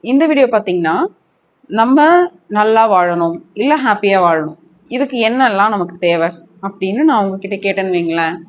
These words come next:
என்ன சொல்வீங்க? பணம் வேணும், ஒரு நல்ல ஒரு அசெட்ஸ் இருக்கணும், சொந்த வீடு இருக்கணும், சொந்த கார் இருக்கணும்,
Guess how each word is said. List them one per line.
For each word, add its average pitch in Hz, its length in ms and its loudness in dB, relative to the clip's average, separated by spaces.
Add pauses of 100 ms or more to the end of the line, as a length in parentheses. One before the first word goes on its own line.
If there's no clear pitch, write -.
(480)
என்ன 226 220 -2
சொல்வீங்க? 185 380 -2 (300)
பணம் 208 280 0
வேணும், 180 400 0 (840)
ஒரு 190 240 0 (160)
நல்ல 185 380 0
ஒரு 180 140 0
அசெட்ஸ் 202 500 -2
இருக்கணும், 175 400 -4
சொந்த 190 360 -2
வீடு 170 280 -2
இருக்கணும், 160 380 -4
சொந்த 185 300 -4
கார் 175 360 0
இருக்கணும், 156 400 -6